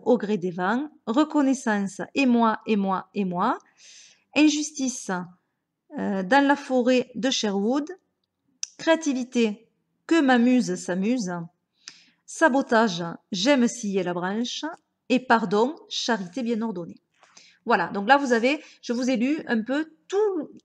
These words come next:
tout le travail que vous pouvez faire et tous les sujets qui vont être explorés, euh, lors de ces exercices.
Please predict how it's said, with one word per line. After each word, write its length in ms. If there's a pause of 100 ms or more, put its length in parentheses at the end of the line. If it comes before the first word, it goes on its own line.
(140)
tout 160
le 80
travail 480
que 80
vous 140
pouvez 260
faire 420 (220)
et 100
tous 140
les 80
sujets 560 (220)
qui 100
vont 160
être 180
explorés, 640 (420)
euh, 140
lors 220
de 60
ces 340
exercices. 500